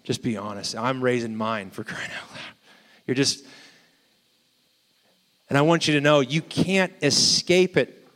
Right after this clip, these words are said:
externally. You've gotta go up. Can I get an amen?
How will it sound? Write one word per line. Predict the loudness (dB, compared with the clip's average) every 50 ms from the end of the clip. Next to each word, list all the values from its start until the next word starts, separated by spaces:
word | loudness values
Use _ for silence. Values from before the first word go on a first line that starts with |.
| _ _ _ 0
externally. | 0 0 2 0 -2 -2 0 0 0 0 0 -2 -2 -4 -8 -10 -16 -20 -10
You've | -2 0 0 2 2
gotta | 4 4 4 4 2 2
go | 4 4 4 4 2
up. | 0 -2 -4 -6 -8 -10 -10 -10 -14 _ _ _ _ _ _ _ _ _ _ _ _ _ _ _ _ _ _ _ _ _ _ _ _ _ _ _ _ _ _ _ _ _ _ _ 2
Can | 4 4
I | 6
get | 6 6 4
an | 6 6
amen? | 4 4 4 4 4 4 4 4 0